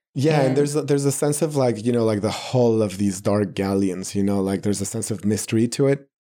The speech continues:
Speaker 2: Mm-hmm.
Speaker 1: You smell that as well. Like, that's really well represented. Like, there's, there's this kind of, like, you can imagine sort of, like, the waves crashing,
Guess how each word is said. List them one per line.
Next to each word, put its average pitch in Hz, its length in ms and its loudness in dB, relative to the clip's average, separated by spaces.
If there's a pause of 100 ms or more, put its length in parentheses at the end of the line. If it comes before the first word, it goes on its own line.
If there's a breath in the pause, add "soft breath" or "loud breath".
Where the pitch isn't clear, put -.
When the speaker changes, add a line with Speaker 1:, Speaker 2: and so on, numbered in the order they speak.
(120)
Speaker 2:
Mm-hmm. 170 260 -2
Speaker 1:
You 113 120 4
smell 107 400 0
that 113 180 2
as 113 160 0
well. 127 240 2
Like, 104 280 -4
that's - 420 -4
really 104 320 -2
well 101 200 0
represented. 101 640 -2
Like, 101 220 -2
there's, 101 380 -2 (420 soft breath)
there's 104 260 -2
this 104 300 -2
kind 104 240 -4
of, 95 140 -6
like, 87 300 -6
you - 60 -18
can 104 140 -2
imagine 98 460 0
sort 98 180 -2
of, 85 100 -4
like, 90 280 -4 (380 loud breath)
the 104 100 0
waves 101 440 0
crashing, 95 640 -4